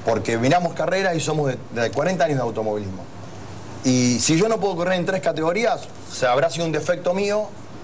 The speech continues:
de a ver cómo me manejé en el automovilismo para no haber llegado a correr en tres categorías. Entonces, ¿qué pasa?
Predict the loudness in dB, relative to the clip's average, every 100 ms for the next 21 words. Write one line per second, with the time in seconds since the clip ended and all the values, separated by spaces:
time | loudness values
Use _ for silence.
0 | -4 2 4 4 0 0 0 0 0 -2
1 | 0 0 0 0 0 0 0 0 0 2
2 | 2 2 2 2 0 0 0 -2 -4 -12
3 | -12 -12 -12 -14 -4 0 2 2 2 2
4 | -2 -2 -2 -2 -4 -6 -10 -14 -14 -14
5 | -14 -14 -4 0 4 4 2 2 0 0
6 | -4